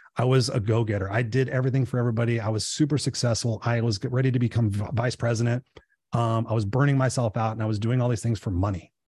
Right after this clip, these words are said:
for money, for ego and everything else. So for me to think about quadrupling or doubling my income, that would be twice as much business. So if I had twice as much business, I would be spending twice as much business in that and not spending that time with my son, or I would have to hire on coaches or, or hire on other people.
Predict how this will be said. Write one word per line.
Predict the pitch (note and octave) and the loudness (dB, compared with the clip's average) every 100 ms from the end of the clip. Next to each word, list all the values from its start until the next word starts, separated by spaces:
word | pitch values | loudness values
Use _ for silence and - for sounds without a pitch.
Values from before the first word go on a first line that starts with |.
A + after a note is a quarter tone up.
| - | -2
for | |
money, | A2 A#2+ C3 C#3 C3 | 2 4 4 2 0
for | - G#2+ | -4 -4
ego | C3 B2+ A2+ | 0 0 0
and | A2+ | 0
everything | G#2 A2 | 0 0
else. | G#2+ G2 - - - - | -2 -6 -10 -20 -20 -4
So | - A2+ | 0 2
for | B2 | 4
me | D3 | 4
to | C#3 | 4
think | C#3+ | 2
about | C3 A#2 A2+ | 2 0 -2
quadrupling | B2 A2 B2+ C3 B2 A#2 - - - _ | -4 2 2 2 2 0 -2 -14 -20 _
or | G#2+ G#2+ | -4 0
doubling | G2 C3 C3 B2 | 2 2 2 2
my | A2 A2+ | 0 0
income, | C3 A2+ A2 G2+ - - - | 0 0 -2 -2 -10 -20 -4
that | A2+ E3 | 0 2
would | D#3+ | 2
be | C3 B2 A2+ A2 - | 2 2 2 0 -4
twice | C3+ C3+ - | -2 0 0
as | A2+ | 0
much | A2+ | 0
business. | A#2+ A#2 F#2+ - C#3 | 0 -2 -2 -6 -4
So | - A2+ | 0 0
if | |
I | B2 | 0
had | A#2 | -2
twice | - D#3 C#3+ | 0 0 2
as | |
much | C3 B2 | 0 2
business, | C#3 C3 B2+ | 2 2 0
I | B2 | 0
would | A2 | 0
be | A2+ | -2
spending | - A2+ A2 | -2 -2 0
twice | - B2+ B2+ | 0 -2 0
as | |
much | A#2+ - | 0 0
business | C3 A#2+ A2+ | 0 0 0
in | A2+ | 2
that | B2+ C3 - | 2 0 0
and | A2+ | -2
not | A2+ A2 | -2 -2
spending | A#2+ A2+ G#2+ | -2 0 0
that | A2+ - - | -2 -6 -12
time | - B2 A2 | -2 0 0
with | G2+ | -2
my | F#2+ | -4
son, | - D#3 B2 A2+ - - _ - | 0 2 2 2 -2 -14 _ 0
or | D#3 D#3 C#3 | 4 6 4
I | |
would | C3 | 2
have | A#2+ | -2
to | - | -4
hire | G#2+ B2 | -2 0
on | G#2+ G2+ | 0 0
coaches | - C3+ B2+ A#2 | 0 2 2 0
or, | G#2+ - | -2 -2
or | A2+ | -2
hire | - D3 D3 | 0 0 2
on | C3+ A#2+ | 4 2
other | A2 | 0
people. | - C3 A#2 A2 | 0 0 0 -2